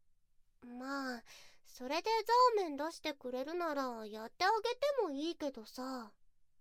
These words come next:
耳を舐められながらおちんちんしごかれないといけないなんて。ゆいが思っていたより、お兄ちゃん変態。でも、嫌いになっ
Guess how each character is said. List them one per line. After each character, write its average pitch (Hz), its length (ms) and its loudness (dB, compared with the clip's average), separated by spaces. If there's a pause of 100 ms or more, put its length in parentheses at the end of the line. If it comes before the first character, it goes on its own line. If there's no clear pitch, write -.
(760)
耳 311 360 0
を 285 100 0
舐 247 180 -6
め 277 160 -2
ら 311 140 -2
れ 349 120 -2
な 370 100 0
が 427 60 0 (240)
ら 359 80 -2
お 311 100 -6
ち 339 240 -8
ん 381 80 -4
ち 453 160 -2
ん 392 80 2
し 359 140 -8
ご 320 180 -6
か 359 160 2
れ 403 80 0
な 466 60 -2 (180)
い 494 80 -8
と 359 100 -6
い 330 100 -8
け 370 140 -6
な 381 40 -2
い 381 40 -2 (440)
な 392 60 -2
ん - 20 -20
て。 - 180 -8 (1200)
ゆ 349 180 4
い 311 100 0
が 247 160 -6
思 240 240 -4
っ 349 40 -2
て - 180 -6
い 247 120 -4
た 302 180 -4
よ 370 160 2
り、 466 160 2 (260)
お 320 100 -2
兄 302 260 0
ち 285 80 -8
ゃ 226 100 -4
ん 226 80 -8
変 330 320 -2
態。 403 80 -10 (2000)
で 302 140 -4
も、 277 300 -8 (440)
嫌 - 120 -4 (220)
い 415 60 0
に 403 200 4
な 415 140 0
っ 427 40 -6